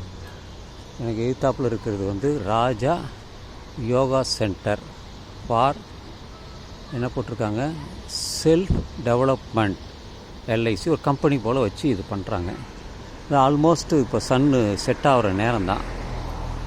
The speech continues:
So, அதனால இந்த வீடியோவை நான் இதோட முடிச்சுக்கிறேன். இதை காணக்கூடிய அனைத்து நண்பர்களுக்கும்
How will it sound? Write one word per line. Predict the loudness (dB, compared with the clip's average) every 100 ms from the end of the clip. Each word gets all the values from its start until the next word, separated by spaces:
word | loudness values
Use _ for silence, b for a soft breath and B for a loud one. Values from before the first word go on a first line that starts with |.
| -4
So, | 2 4
அதனால | 4 4 2 0 -4
இந்த | -2 0
வீடியோவை | 2 2 2 2 2
நான் | 0
இதோட | -2 0 2 2 -2 -10 -12 -12 -12 -14 -14 -12 -6
முடிச்சுக்கிறேன். | -4 -4 -4 0 0 -2 -8 -14 -14 -14 -14 -14 -12 -12 -12 -12 -12 -10 -10 -10 -10 -4
இதை | 0 2 2 4
காணக்கூடிய | 4 4 2 2 2 4 2 0 -8 -8 0
அனைத்து | 2 2 2 2 2 2 -8 -10 -10 -10 -10 -8 -8 -6 -2 2
நண்பர்களுக்கும் | 6 6 6 4 4 4